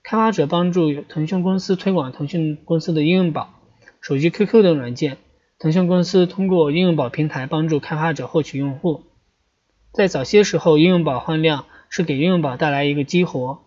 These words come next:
然后呢，这边会返你两元的广告费用额度，而且不是，呃，想换就能换的，合作的门槛是应用需要每天给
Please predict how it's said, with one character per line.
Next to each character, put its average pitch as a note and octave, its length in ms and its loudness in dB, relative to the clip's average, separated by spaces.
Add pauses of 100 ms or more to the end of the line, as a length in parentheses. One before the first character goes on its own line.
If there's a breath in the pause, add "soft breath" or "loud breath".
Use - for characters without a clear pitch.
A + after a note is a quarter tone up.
然 C3 120 -10
后 D#3+ 120 -4
呢， C3+ 320 -4
这 D3+ 120 -2
边 D#3 260 -2
会 D#3+ 140 -6
返 D3 200 -4
你 D#3 80 0
两 C#3+ 200 -2
元 B2+ 160 -6
的 C#3+ 100 -4
广 A#2+ 180 -10
告 C#3+ 140 -4
费 E3 160 0
用 C#3 200 -4
额 B2 120 -8
度， D3+ 240 -4 (720 soft breath)
而 E3 160 -4
且 D#3 240 2
不 D3+ 180 -2
是， D#3 400 0 (640)
呃， C3+ 220 -2
想 C3 180 -6
换 F#3 160 0
就 F3 120 2
能 D#3 160 -2
换 F3 200 0
的， B2+ 140 -8
合 - 160 -8
作 E3+ 140 2
的 D3 80 2
门 D3 160 -2
槛 B2+ 200 -8
是 C#3 300 -4 (540 soft breath)
应 F#3 100 2
用 F3+ 160 4
需 F#3 140 0
要 E3+ 160 4
每 C3 260 -2
天 E3+ 300 -2
给 B2+ 340 -8